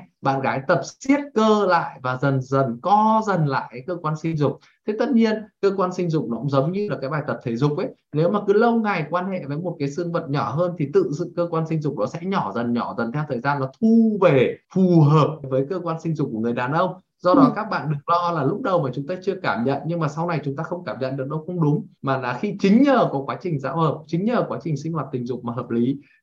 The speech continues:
Speaker 1: thì đây chính là những bài tập giúp cho cơ quan sinh dục người phụ nữ thu lại phù hợp với người đàn ông. Còn nếu như người đàn ông to ra thì đây chính là biện pháp nong âm đạo dần dần mà phải có thời gian để tránh người phụ nữ bị đau đớn mà
Speaker 2: Ừ.
Speaker 1: giãn dần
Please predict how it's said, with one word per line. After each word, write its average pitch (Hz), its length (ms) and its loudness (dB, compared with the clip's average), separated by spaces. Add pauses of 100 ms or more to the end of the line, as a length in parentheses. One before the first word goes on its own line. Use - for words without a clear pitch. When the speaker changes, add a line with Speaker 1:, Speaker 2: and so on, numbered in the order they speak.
Speaker 1:
thì 147 80 4
đây 170 240 4
chính 147 160 0
là 190 60 -2
những 160 280 -4
bài 185 260 2
tập 147 300 2
giúp 202 260 -2
cho 180 100 -6
cơ 175 140 -2
quan 156 200 -2
sinh 160 100 0
dục 143 180 -2
người 120 100 -2 (100)
phụ 135 60 0
nữ 151 240 -2
thu 226 260 4
lại 165 360 -2 (180)
phù 156 120 4
hợp 139 220 6
với 139 100 -4
người 165 140 -4
đàn 127 180 -6
ông. 160 180 -2 (180)
Còn 151 160 0
nếu 151 140 4
như 202 160 0
người 160 160 -2
đàn 131 160 -4
ông 165 200 -4
to 185 280 2
ra 170 220 -2
thì 139 60 0
đây 170 200 2
chính 156 180 -6
là 208 60 -6
biện 156 260 -4
pháp 214 220 -6
nong 220 320 0
âm 214 160 -2
đạo 170 260 0 (280)
dần 139 300 4
dần 147 440 2
mà 120 120 -4
phải 113 180 -6
có 110 180 -2
thời 160 120 2
gian 165 260 0 (100)
để 117 200 -8
tránh 143 240 -2
người 175 180 -2
phụ 160 100 -4
nữ 185 200 -4
bị - 60 -6
đau 185 300 2
đớn 143 360 4 (220)
mà 262 120 4
Speaker 2:
Ừ. 117 100 2
Speaker 1:
giãn 180 220 -2
dần 214 160 0